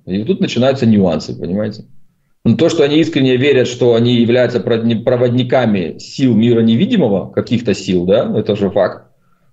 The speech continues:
Ну на чем их власть зиждется? Она же на этом зиждется.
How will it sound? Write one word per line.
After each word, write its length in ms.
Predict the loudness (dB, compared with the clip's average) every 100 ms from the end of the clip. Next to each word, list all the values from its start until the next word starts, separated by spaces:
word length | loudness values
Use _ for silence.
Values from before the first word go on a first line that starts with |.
| 0
Ну 80 | 2
на 80 |
чем 200 | 2 2 2
их 40 |
власть 320 | 2 2 2
зиждется? 360 | -2 -2 -4 -2
Она 160 | -2
же 80 | 0
на 80 | -2
этом 240 | 0 0
зиждется. 600 | 0 0 0 -4 -8 -18